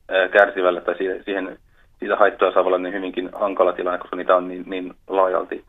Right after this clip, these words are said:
laajalti, tuota, tarjolla. Mutta toki myöskin pitää, pitää mielessä se, että kyllä se suuri, suuren suuri enemmistö on se, ne, ne, joita ei ole, jotka eivät saa mitään ongelmia,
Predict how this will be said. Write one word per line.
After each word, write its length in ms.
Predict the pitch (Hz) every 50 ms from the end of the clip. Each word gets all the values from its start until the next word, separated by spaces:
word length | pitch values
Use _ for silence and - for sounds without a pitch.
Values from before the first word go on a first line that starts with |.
| _ -
laajalti, 280 | 101 98 95 90 92
tuota, 320 | 90 90 90 90 85 - - - _
tarjolla. 460 | - 90 - - 78 78 85 85 - - _ _ _ _ _ _ _ _
Mutta 300 | - 98 95 - - 98
toki 340 | - 95 90 - 95 92 - _ _ _ _ _ _ _ _ _ - _ - _ _ _ _ _ _ _ _
myöskin 220 | - 92 - - -
pitää, 200 | - - 98 90 - - _ _ - -
pitää 180 | - - 104 98
mielessä 280 | 101 101 101 98 - -
se, 140 | 104 104
että 180 | 98 92 - 101
kyllä 220 | 101 98 98 98
se 160 | 101 101 98 95 - _ - -
suuri, 380 | 110 104 101 98 98 90 - - _ _
suuren 260 | - 104 104 101 95
suuri 260 | - 101 101 98 95
enemmistö 360 | 101 101 98 98 92 - - 98
on 60 | 98
se, 280 | 101 98 98 95 92 - - _ _ - -
ne, 220 | 98 104 98 - - - 90 90 _ _
ne, 60 | 101 104
joita 300 | 101 98 98 104 98 101
ei 160 | 104 104 104
ole, 140 | 98 95 95 - _ _ _ _ _
jotka 200 | 95 - - 101
eivät 160 | 104 101 - -
saa 100 | 98 95
mitään 240 | 92 92 95 92
ongelmia, 440 | 90 92 92 90 90 92 95 - -